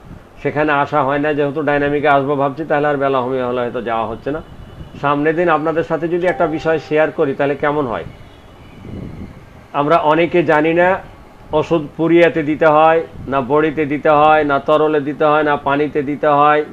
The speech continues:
তরুণ রোগদের, তরুণ রোগীদের বেলায় কতক্ষণ পর পর, chronic রোগীদের বেলায় কতক্ষণ পর পর, কয় dose দিতে হয়,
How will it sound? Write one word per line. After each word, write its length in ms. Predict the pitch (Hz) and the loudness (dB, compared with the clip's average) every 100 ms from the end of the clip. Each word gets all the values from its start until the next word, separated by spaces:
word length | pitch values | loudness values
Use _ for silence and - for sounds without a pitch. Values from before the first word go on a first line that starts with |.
| - | -2
তরুণ 300 | 147 151 143 | 0 0 0
রোগদের, 480 | 151 139 156 156 139 | 0 0 -2 -4 -2
তরুণ 240 | 147 143 | -2 0
রোগীদের 300 | 147 143 147 | -2 -2 -2
বেলায় 240 | 147 147 143 | 0 0 0
কতক্ষণ 360 | 143 143 139 139 | -2 -2 -4 -2
পর 180 | 143 131 | -2 0
পর, 180 | 147 139 - - - | -2 -2 -8 -20 -10
chronic 300 | - 143 151 | -2 0 0
রোগীদের 360 | 139 147 147 151 | -2 -2 0 0
বেলায় 220 | 147 147 143 | 0 0 0
কতক্ষণ 380 | 139 131 147 | -2 -2 -4
পর 160 | 131 143 127 | -2 -2 0
পর, 160 | 143 | -2
কয় 260 | 143 147 147 | 0 2 2
dose 200 | 143 143 | 0 -2
দিতে 260 | 123 131 | -4 -2
হয়, 260 | 147 147 151 | 2 2 2